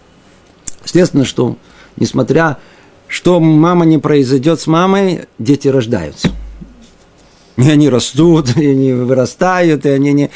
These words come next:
но, естественно, влияние мамы это есть уже самом, на самом, самом начальном уровне. То об этом он говорит: «Присмотритесь, это всё благо, которое Творец нам дал, благо, которое даёт нам в самом пути». Мы же не говорим о наших детях,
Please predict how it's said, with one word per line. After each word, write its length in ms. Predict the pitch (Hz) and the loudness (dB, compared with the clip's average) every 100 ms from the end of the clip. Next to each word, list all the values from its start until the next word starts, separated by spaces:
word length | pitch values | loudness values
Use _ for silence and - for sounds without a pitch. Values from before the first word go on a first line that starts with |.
| - - | -16 -6
но, 520 | - 135 151 165 165 | 0 2 2 0 0
естественно, 360 | 165 156 - 262 | 0 0 -2 0
влияние 360 | 180 185 226 226 | 0 0 -2 -2
мамы 280 | 113 117 | -2 -2
это 120 | 127 156 | -4 -2
есть 380 | 185 202 - | -4 -6 -10
уже 200 | - 147 | -8 -8
самом, 340 | - 170 165 160 | -6 -4 -2 -2
на 80 | 156 | -2
самом, 420 | 170 165 160 156 | -2 -2 -2 -2
самом 400 | - 156 160 156 - - - - - - - - - | -2 -2 -2 -4 -8 -16 -20 -20 -20 -20 -20 -20 -2
начальном 520 | 135 135 156 147 139 | -2 0 0 2 0
уровне. 220 | 131 127 - - - - - - - - - - - - - - - - | 0 -4 -14 -20 -20 -20 -20 -20 -20 -20 -20 -20 -20 -20 -20 -20 -10 -2
То 140 | 214 | 0
об 100 | 202 | 0
этом 220 | 196 196 | 0 2
он 100 | 196 | 2
говорит: 320 | 185 190 214 | 2 0 0
«Присмотритесь, 680 | 175 165 175 160 175 202 143 | -2 -2 -2 -2 -2 -2 -6
это 180 | 135 139 | -4 -4
всё 320 | - 165 160 | -2 0 0
благо, 400 | 156 151 202 156 | 0 0 0 -2
которое 400 | 117 120 139 139 | -4 -4 -2 -2
Творец 380 | 135 147 - - | -2 -4 -6 -6
нам 180 | - 151 | -6 -6
дал, 140 | - - | -8 -4
благо, 340 | 156 - 160 | -2 -2 -6
которое 320 | - - 131 | -10 -4 -4
даёт 300 | 120 139 139 | 0 0 0
нам 280 | 156 208 147 | 0 0 -2
в 40 | |
самом 280 | - 143 139 | -2 -2 -2
пути». 360 | 160 - 170 156 | -4 -4 0 2
Мы 180 | 139 139 | 2 2
же 100 | 160 | 2
не 100 | 147 | 2
говорим 440 | 151 175 233 196 | 0 2 2 2
о 60 | 135 | 0
наших 340 | 139 - 120 | -2 -4 -2
детях, 340 | 113 110 - | -2 -2 -6